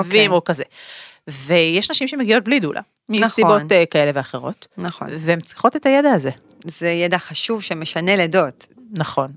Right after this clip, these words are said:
Speaker 2: אז
Speaker 1: ממש.
Speaker 2: בעצם השאלה שאנחנו רוצות לענות עליה היום, זה איזה סימנים התינוק נותן לנו במהלך הלידה?
Speaker 1: כן.
Speaker 2: מה הוא מספר לנו, ומה
Speaker 1: כן.
Speaker 2: אנחנו צריכות לעשות לפי הסימנים האלה כדי לעזור ללידה להתקדם?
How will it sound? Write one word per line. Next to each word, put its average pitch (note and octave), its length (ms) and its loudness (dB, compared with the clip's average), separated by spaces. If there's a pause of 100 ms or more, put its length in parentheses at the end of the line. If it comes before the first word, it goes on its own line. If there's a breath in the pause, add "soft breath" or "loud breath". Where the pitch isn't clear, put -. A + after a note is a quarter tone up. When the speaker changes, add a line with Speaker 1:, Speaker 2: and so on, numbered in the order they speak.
Speaker 2:
אז F3 120 -2
Speaker 1:
ממש. F#3 120 2
Speaker 2:
בעצם B3 200 2
השאלה G3+ 440 4
שאנחנו A3 260 0
רוצות E3+ 240 0
לענות E3+ 320 0
עליה C#3+ 240 2
היום, C3 340 -2 (600 loud breath)
זה E3 120 0 (100)
איזה F#4+ 360 4
סימנים F#3+ 580 2
התינוק G3+ 440 0
נותן D3 420 -4
לנו D3 240 0
במהלך C#3 520 -2
הלידה? B2+ 460 -4 (600)
Speaker 1:
כן. C#3+ 220 -6
Speaker 2:
מה A3+ 80 6
הוא F#4 120 4
מספר F3+ 600 2
לנו, G3 280 4 (240)
ומה F3+ 220 0
Speaker 1:
כן. B3 60 6
Speaker 2:
אנחנו C#4 160 0
צריכות - 240 0
לעשות D#4 320 2
לפי G3+ 200 0
הסימנים B3 400 0
האלה B3 200 2
כדי D#3 220 0
לעזור D#3 280 2
ללידה D#3 240 0
להתקדם? - 320 -4